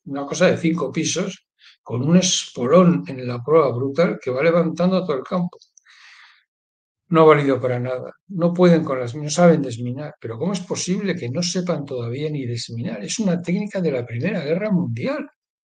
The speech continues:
Les están ganando en una cosa tan absurda como es minar y desminar un territorio.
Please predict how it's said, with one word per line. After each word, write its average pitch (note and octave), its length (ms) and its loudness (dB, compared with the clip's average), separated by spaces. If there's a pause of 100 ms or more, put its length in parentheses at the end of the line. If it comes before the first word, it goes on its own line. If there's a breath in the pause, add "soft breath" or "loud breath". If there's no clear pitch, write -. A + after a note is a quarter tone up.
(220)
Les E3+ 200 -2
están F#3+ 380 2
ganando A#3 400 2
en F#3 80 2
una G3 160 0
cosa F#3+ 200 -4
tan D#3 140 -2
absurda A3 540 -4
como C#3+ 260 -4
es A#3+ 120 -2
minar G3 380 2
y C#4 100 0
desminar D3 420 -4
un C#4+ 100 -2
territorio. C#4+ 840 -4